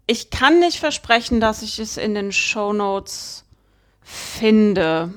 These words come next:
äh, also dass ich's für die Shownotes finde, aber ich notier's mal. Ähm, ich glaube, wir hatten das auch schon mal,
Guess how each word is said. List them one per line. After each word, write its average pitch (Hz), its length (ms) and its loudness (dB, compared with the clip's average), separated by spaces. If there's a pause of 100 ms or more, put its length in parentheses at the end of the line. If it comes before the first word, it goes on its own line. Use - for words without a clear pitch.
(300)
äh, - 60 2
also 208 280 6
dass 220 200 2
ich's 214 140 -4
für 240 200 0
die 202 120 -2
Shownotes 180 480 -4
finde, 202 280 -2
aber 196 180 0
ich - 120 -8
notier's 190 580 -2
mal. 175 380 -4 (560)
Ähm, 196 600 2 (100)
ich - 140 -10
glaube, 214 300 4
wir 214 140 -2
hatten 202 240 0
das 185 180 0
auch 170 140 -4
schon 190 240 -6
mal, 185 340 -2